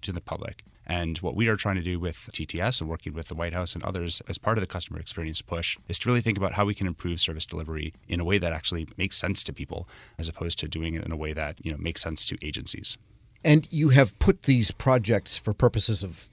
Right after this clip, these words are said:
Speaker 2: public consumption into three basic buckets here: recover, rebuild, and reimagine. And let's talk about recovery. What does needing recovery? <laughs>
Speaker 1: Sure. So, uh, there were a number of programs that came out of the American Rescue Plan,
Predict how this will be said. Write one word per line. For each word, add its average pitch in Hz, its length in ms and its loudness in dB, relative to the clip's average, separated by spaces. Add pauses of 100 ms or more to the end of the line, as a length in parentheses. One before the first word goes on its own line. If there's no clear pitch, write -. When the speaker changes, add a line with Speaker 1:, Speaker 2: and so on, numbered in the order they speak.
(140)
Speaker 2:
public 101 440 0 (180)
consumption 120 560 4
into 98 220 -6
three 120 260 -2
basic 110 420 2
buckets 117 340 2
here: 80 180 -2 (320)
recover, 104 680 4 (360)
rebuild, 117 720 4
and 98 280 4 (100)
reimagine. 98 880 4
And 85 200 -6 (260)
let's - 160 -4
talk 180 160 2
about 117 240 6
recovery. 101 720 0
What 113 160 2
does 110 340 -2 (180)
needing 104 420 2
recovery? 110 560 2
<laughs> - 60 -14 (240)
Speaker 1:
Sure. 113 360 6
So, 110 220 8
uh, 98 140 4
there 101 120 4
were 98 80 6
a - 20 6
number 110 220 6
of 110 80 2
programs 87 480 2
that - 80 -4
came 85 240 -2
out 82 140 0
of 78 100 -4
the 82 240 -2
American 82 340 -2
Rescue 80 300 -4
Plan, 78 260 -8